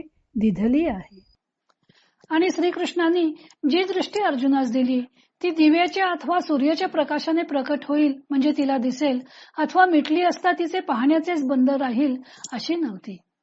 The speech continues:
"म्हणून किरीटीसी दोही परी, ते देखणे देखे अंधारी, हे संजयो हस्तिनापुरी सांगतसे राय." म्हणून अर्जुनाला दोन्ही प्रकाराने उजेडात अथवा अंधारात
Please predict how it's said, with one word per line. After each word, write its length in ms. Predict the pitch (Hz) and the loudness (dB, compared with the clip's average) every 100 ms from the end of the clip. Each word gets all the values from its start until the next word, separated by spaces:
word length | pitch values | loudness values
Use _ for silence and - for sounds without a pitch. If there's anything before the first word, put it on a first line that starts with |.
| _ _ _ _ _ _ _ _ - | _ _ _ _ _ _ _ _ 4
"म्हणून 460 | 156 294 311 339 | 8 8 6 4
किरीटीसी 680 | 285 277 294 311 311 285 349 | 4 4 4 4 2 2 0
दोही 400 | 262 220 208 320 | 4 4 4 0
परी, 340 | 330 247 202 196 _ _ _ - | 0 -2 -2 -8 _ _ _ 0
ते 120 | 381 | 2
देखणे 560 | 330 277 269 339 359 370 | 6 6 6 2 2 4
देखे 420 | 294 277 269 359 | 6 6 2 -2
अंधारी, 680 | - 233 214 202 277 247 202 _ _ _ _ | 0 0 0 0 -2 -4 -8 _ _ _ _
हे 140 | 330 359 | 2 4
संजयो 560 | 339 311 311 349 370 | 6 6 8 8 8
हस्तिनापुरी 1040 | 269 262 269 294 277 269 254 247 285 302 311 _ _ | 4 2 2 4 6 6 4 4 4 2 0 _ _
सांगतसे 840 | - 240 202 220 277 330 - 349 | -2 -2 0 -2 -2 -4 -4 -4
राय." 360 | 294 196 190 185 - _ _ _ _ _ _ _ _ _ | -4 -6 -8 -10 -16 _ _ _ _ _ _ _ _ _
म्हणून 240 | 311 381 | 0 2
अर्जुनाला 560 | 415 294 285 330 339 339 | 0 0 2 2 2 2
दोन्ही 360 | 302 285 269 320 | 4 6 6 4
प्रकाराने 720 | 339 311 285 262 254 254 247 _ _ | 0 -2 -2 0 0 0 -6 _ _
उजेडात 500 | 330 311 349 359 359 370 | -2 0 2 2 0 0
अथवा 300 | 294 240 302 | -6 -2 0
अंधारात 460 | 269 240 247 262 254 | 0 0 0 -2 -2